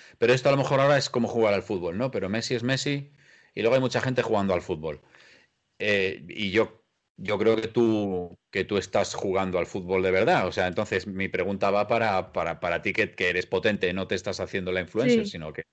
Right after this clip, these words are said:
Speaker 1: que de verdad estás con esto, ¿no?
Speaker 2: A ver, yo creo que, que s-, o-, obviamente hoy en día se puede vivir de ser influencer y muy bien y mejor que muchas personas que,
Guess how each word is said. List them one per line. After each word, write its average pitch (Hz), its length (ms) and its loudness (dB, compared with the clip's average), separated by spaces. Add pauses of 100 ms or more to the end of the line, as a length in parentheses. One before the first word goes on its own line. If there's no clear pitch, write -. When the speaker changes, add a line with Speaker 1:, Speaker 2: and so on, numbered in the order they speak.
(400)
Speaker 1:
que 92 120 0
de 90 80 4
verdad 87 240 0
estás 110 260 -4
con 82 180 -6
esto, 85 260 -10
¿no? 87 200 -12
Speaker 2:
A 240 140 2
ver, 240 260 2
yo 240 160 2
creo 269 220 2
que, 294 240 -6
que 202 540 -2 (240)
s-, - 220 -20 (120)
o-, - 280 -4
obviamente 214 380 0
hoy 202 60 0
en 202 120 -2
día 202 140 -2
se 214 120 -8
puede 202 200 -2
vivir 190 380 2
de 190 100 -4
ser 190 160 -6
influencer 190 520 -4
y 226 60 0
muy 190 200 2
bien 202 260 2
y 208 40 0
mejor 185 300 -4
que 196 120 -4
muchas 190 340 -6
personas 190 480 0
que, 190 300 -2